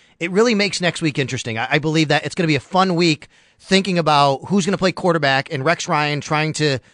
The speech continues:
get to even at two and two in that game. I think a loss to the Cardinals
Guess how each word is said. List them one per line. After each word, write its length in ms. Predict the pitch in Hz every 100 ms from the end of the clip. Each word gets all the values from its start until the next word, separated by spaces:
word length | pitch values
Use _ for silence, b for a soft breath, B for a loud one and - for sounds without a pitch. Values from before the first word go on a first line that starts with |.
| b -
get 180 | 151 190
to 200 | 190 175
even 240 | 180 180 147
at 140 | -
two 180 | - 170
and 140 | 147
two 400 | - 160 131 139 _
in 140 | 151 147
that 200 | 135 113
game. 220 | 131 113
I 80 | 135
think 240 | 170 151 b b b _
a 160 | 156 147
loss 440 | 151 208 180 -
to 80 | 160
the 80 | 151
Cardinals 680 | 175 196 160 143 131 120